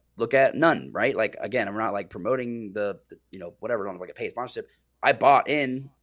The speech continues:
early. I like the product. I'm gonna talk about it. Um, other people who bought them and are using the product are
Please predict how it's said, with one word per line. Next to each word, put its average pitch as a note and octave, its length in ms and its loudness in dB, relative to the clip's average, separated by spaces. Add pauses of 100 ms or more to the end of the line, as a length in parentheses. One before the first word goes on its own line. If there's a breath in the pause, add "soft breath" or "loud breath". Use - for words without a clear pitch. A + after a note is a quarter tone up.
(120)
early. A#2+ 380 2
I A#2 120 0
like A2 200 0
the B2+ 60 -6
product. A#2 580 2 (180)
I'm - 80 -14
gonna C#3+ 120 -6
talk E3+ 240 2
about F#2 240 -2
it. - 160 -8 (560)
Um, G#2+ 600 -2
other B2+ 160 -2
people B2 300 -8
who B2 340 -6 (280)
bought A2+ 360 -2
them A2 300 -8
and G#2 180 -10
are G#2+ 120 -8
using A2 280 -16
the G#2+ 60 -14
product G2 600 -8 (360)
are G2+ 160 -8